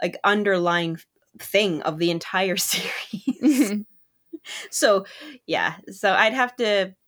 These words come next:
Speaker 1: super duper disagree with people who don't enjoy those chapters. Sorry that you didn't enjoy them, but they're necessary and they're
Speaker 2: Mm-hmm.
Speaker 1: included for a reason.
Speaker 2: Yeah. No, I completely agree that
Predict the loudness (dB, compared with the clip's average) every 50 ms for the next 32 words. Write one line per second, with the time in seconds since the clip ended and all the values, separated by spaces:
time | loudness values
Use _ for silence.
0 | _ _ _ _ -16 -14 -14 -14 -14 -14 -6 -4 -4 -2 0 -2 -2 -2 -2 -2
1 | -2 -2 -2 -2 -4 -6 -4 -6 -6 -4 -4 -2 -2 -2 -2 -2 -2 -2 0 0
2 | -2 -2 -4 _ _ _ _ -8 -6 -4 -4 -4 -2 -2 -2 0 0 0 0 0
3 | -2 -2 0 0 0 0 -2 -4 -4 -4 -2 0 0 0 0 -2 -4 -4 -4 -4
4 | -6 -8 -12 -16 -20 -20 -20 -20 _ _ -8 -2 0 2 2 2 2 0 -2 -6
5 | -8 -4 -2 -2 -2 -2 -2 -2 -2 -2 -4 -4 -4 -4 -2 0 0 0 0 0
6 | 0 0 -2 -2 -2 -2 -2 -2 -2 -2 -2 -4 -4 -6 -8 -10 -8 -4 0 0
7 | 2 2 0 0 -2 -4 -4 -6 -8 -12 _ _ _ _ _ _ _ 0 0 2
8 | 2 0 -2 -2 -2 0 0 0 0 0 -2 -2 0 2 2 2 2 0 -2 -4
9 | -6 -8 -8 -8 -8 -10 -10 -14 -16 -18 _ _ _ _ _ _ _ _ _ _
10 | -10 -6 -4 -2 -4 -4 -6 -10 _ -18 -18 -18 _ _ _ _ _ _ _ _
11 | _ _ _ _ _ _ _ _ _ _ _ -4 -2 -2 -2 -2 0 0 2 2
12 | 0 0 -2 -4 -2 0 0 0 2 0 0 2 2 0 0 0 0 -2 -2 -2
13 | 0 0 0 0 -4 -6